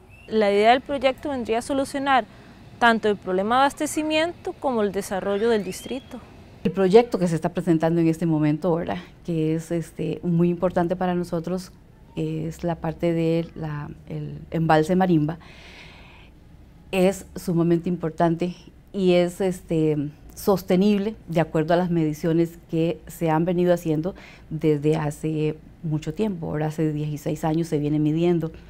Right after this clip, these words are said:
Speaker 2: Eh, se tiene claro en dónde es que hay agua, dónde es que no, no hay, ¿verdad? En qué meses, y eso es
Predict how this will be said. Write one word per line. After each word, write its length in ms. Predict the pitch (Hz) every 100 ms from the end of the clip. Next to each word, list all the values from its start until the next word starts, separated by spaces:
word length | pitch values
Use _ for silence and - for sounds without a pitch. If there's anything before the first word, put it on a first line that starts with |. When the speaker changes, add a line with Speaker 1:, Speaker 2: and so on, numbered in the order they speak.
| - - - - - -
Speaker 2:
Eh, 260 | 180 175 170
se 120 | 185
tiene 260 | 190 208 226
claro 440 | 220 220 247 294 - - - - -
en 200 | 175 170
dónde 520 | 185 196 202 214 190
es 120 | 185
que 160 | - 185
hay 200 | 170 180
agua, 320 | 196 214 175
dónde 440 | 156 160 165 160
es 140 | 156 -
que 160 | 165
no, 340 | 156 156 156 151 -
no 300 | 170 160 156
hay, 160 | 156 180
¿verdad? 240 | 208 165
En 80 | 160
qué 160 | 160 160
meses, 480 | 160 160 233 233 - - - - -
y 220 | 170 160
eso 280 | 147 180 175
es 420 | 170 190 233